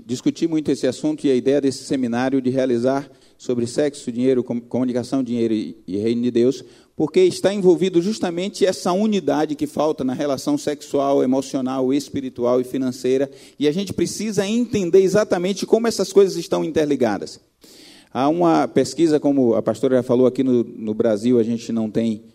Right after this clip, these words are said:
muito pesquisas. Atualmente tem um, um, um grupo que desenvolveu uma pesquisa, aliás, um, dois grupos que se uniram e desenvolveram a pesquisa. Uma Universidade da Família,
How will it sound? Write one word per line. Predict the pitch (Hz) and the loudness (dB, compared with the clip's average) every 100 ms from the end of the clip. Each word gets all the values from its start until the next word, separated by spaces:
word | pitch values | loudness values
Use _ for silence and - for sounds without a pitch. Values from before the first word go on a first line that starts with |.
| _ _ _ | _ _ _
muito | 104 127 - | 0 0 0
pesquisas. | 117 117 156 156 120 135 | -2 0 0 2 2 2
Atualmente | 139 160 156 165 - | 2 2 2 -2 -2
tem | 165 165 | -4 -2
um, | 156 123 - - _ _ _ _ - - | 0 -2 -6 -20 _ _ _ _ -20 -14
um, | 107 107 113 113 | -10 -8 -6 -2
um | |
grupo | 117 156 151 | 4 4 4
que | 151 | 2
desenvolveu | 147 135 151 143 127 143 | 2 4 4 4 4 4
uma | 131 | 2
pesquisa, | 123 131 123 | -2 -2 -2
aliás, | 131 127 | 0 0
um, | 123 113 - - | -2 -6 -8 -18
dois | 95 120 139 98 | 0 2 4 2
grupos | 104 110 113 - | 0 0 -2 -10
que | - | -10
se | 107 117 | -6 -2
uniram | 107 120 123 117 | 0 0 0 0
e | 113 | -2
desenvolveram | 107 113 101 110 107 | -2 -2 0 0 0
a | |
pesquisa. | 117 - 98 85 | -4 -6 -8 -6
Uma | 104 | -2
Universidade | 123 131 123 139 143 139 | 0 0 0 -2 0 2
da | 135 | 2
Família, | - 127 139 160 | 0 2 4 4